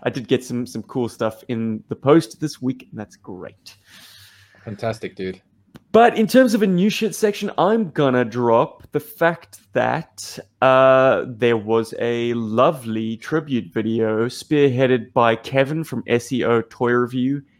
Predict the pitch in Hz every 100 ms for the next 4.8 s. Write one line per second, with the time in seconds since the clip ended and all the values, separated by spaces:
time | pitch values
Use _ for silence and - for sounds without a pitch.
0 | - 113 - 110 123 120 139 143 - 120
1 | 113 110 - 113 117 123 123 107 113 113
2 | 107 - 151 160 175 175 - _ _ _
3 | - 117 120 - _ - 110 147 170 202
4 | - - - 92 92 98 131 165